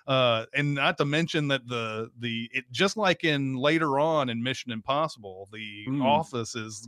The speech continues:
Speaker 1: got, you know, it's got, it's heat sensitive, and it's got, uh, <laughs> it's, uh, it's got,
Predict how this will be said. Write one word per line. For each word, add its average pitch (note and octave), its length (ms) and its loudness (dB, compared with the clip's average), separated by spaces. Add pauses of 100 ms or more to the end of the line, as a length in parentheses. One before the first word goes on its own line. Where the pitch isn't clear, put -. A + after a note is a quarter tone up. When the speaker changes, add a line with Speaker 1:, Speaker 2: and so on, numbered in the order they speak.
Speaker 1:
got, B2 320 2
you B2 120 -4
know, G2+ 200 -8
it's - 180 -16
got, G#2 240 -6
it's - 80 -20
heat G3 260 0
sensitive, A2+ 640 -6
and G#2 160 -10
it's A2 140 -14
got, A2+ 320 0 (520)
uh, A2 500 0
<laughs> - 60 -20
it's, C#3 800 -2
uh, C3 260 6
it's C3 140 -6
got, C#3+ 280 2